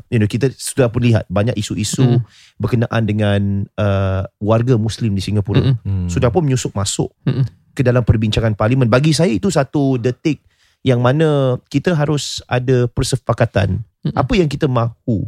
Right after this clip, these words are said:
Speaker 2: Mm-mm.
Speaker 1: daripada agama kita? Ap-,
Speaker 2: Mm-mm.
Speaker 1: bagaimana orang luar melihat agama kita? Adakah ke belakang? Apakah justifikasi kita dengan nisbah-nisbah yang tertera dalam
Speaker 2: Mm-mm.
Speaker 1: faraid dan seumpamanya?
Speaker 2: Ya.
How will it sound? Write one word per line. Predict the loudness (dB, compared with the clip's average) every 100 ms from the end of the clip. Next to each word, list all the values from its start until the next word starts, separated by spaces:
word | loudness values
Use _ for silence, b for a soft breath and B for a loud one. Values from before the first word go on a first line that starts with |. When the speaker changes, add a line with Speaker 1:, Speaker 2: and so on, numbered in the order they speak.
| -6
Speaker 2:
Mm-mm. | -6 -4 -8 -2
Speaker 1:
daripada | 0 2 0 0
agama | 0 0 2 2 0
kita? | 0 -6 -8 -10 _
Ap-, | -6
Speaker 2:
Mm-mm. | -4 -2
Speaker 1:
bagaimana | 0 0 0 0 -2 -2
orang | 0 2 2
luar | 2 2 2
melihat | 2 0 -2 -4 -6 -2
agama | -2 0 -2
kita? | -2 -4
Adakah | 0 0 b b b b
ke | -4
belakang? | -2 -2 0 0 0 -6 _ _ _ _ _
Apakah | -4 -2 0
justifikasi | 0 0 -2 -2 0 0 0 0
kita | 0 0 -4 -4 _ _ B B -6
dengan | 0 2
nisbah-nisbah | 2 2 0 0 0 2
yang | 2
tertera | 2 2 2
dalam | 4 4 2
Speaker 2:
Mm-mm. | 2
Speaker 1:
faraid | 0 0
dan | 0
seumpamanya? | -2 0 0 2 0
Speaker 2:
Ya. | -2